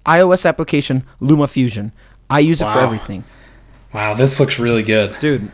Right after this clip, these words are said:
Speaker 1: it is worth the money for, for light editing. If you're trying to do, you know, uh, if you're trying to reenact Star Wars Episode Three, Anakin versus Obi-Wan, maybe you should step away from that. But if you're doing little editing here and there, I love it.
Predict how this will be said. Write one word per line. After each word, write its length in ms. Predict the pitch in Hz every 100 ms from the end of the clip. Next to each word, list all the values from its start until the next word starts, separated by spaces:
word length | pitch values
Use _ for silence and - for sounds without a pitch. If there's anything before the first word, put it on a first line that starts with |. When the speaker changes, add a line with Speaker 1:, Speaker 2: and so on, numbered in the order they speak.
| -
Speaker 1:
it 100 | 143
is 200 | 147 131
worth 240 | 127 -
the 60 | 147
money 260 | 143 127 113
for, 340 | - 202 190 -
for 200 | 190 185
light 280 | 190 214
editing. 280 | 202 202 - - -
If 140 | 156
you're 80 | 247
trying 240 | 269 220
to 80 | 214
do, 160 | 170 202
you 180 | 180
know, 240 | 185 156 135 - - - _ -
uh, 440 | 156 143 131 127
if 80 | -
you're 80 | 202
trying 180 | 285 262
to 80 |
reenact 580 | 180 214 190 196 208 208 - - - - - - - -
Star 300 | - - 202
Wars 180 | 196 185
Episode 400 | 190 190 185 160
Three, 300 | 170 185 185
Anakin 380 | 170 170 - 160
versus 240 | 170 143
Obi-Wan, 480 | 151 156 170 170 170 -
maybe 400 | 208 214 214 202
you 200 | 196 175
should 260 | - 139 -
step 180 | 160
away 180 | 135 131
from 180 | 127 117
that. 180 | 117 113
But 100 | 131
if 140 | -
you're 80 | 185
doing 320 | 208 208 175 - - -
little 240 | 135 185 180
editing 340 | 196 196 208
here 140 | 202 196
and 100 | 202
there, 180 | 208 -
I 720 | - 147 151 147 139 127 120 _ _ _ _ _
love 320 | 127 147 135
it. 160 | 117